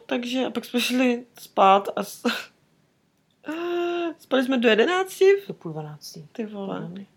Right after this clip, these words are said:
Speaker 1: Ne, v sobotu ještě ne, až v neděli. V sobotu ještě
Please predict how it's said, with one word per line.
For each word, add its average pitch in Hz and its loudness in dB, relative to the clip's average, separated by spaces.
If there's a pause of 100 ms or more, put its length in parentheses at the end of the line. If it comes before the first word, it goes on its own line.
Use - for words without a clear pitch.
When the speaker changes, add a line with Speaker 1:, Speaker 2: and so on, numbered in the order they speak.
(340)
Speaker 1:
Ne, 208 6
v - -6
sobotu 233 -2
ještě 302 0
ne, 277 2 (120)
až 180 -4
v 202 -2
neděli. 226 0 (1000)
V - -16
sobotu 196 -4
ještě 247 -2